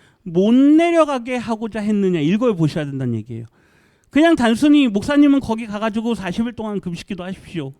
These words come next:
<laughs> 그래야 하나님께서 무조건 우리를 이기게 하십니다." 그게 아니란 이야기예요. 그거는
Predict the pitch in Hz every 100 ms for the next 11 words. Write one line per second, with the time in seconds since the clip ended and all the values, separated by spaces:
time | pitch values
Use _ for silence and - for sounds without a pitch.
0 | _ _ - 185 - 175 160 147 143 202
1 | 202 165 - 262 294 294 269 302 285 254
2 | 269 262 190 226 - 226 190 190 208 165
3 | 160 180 196 190 208 156 135 - 220 151
4 | 208 247 175 127 113 110 104 117 _ _
5 | _ _ - 226 247 262 139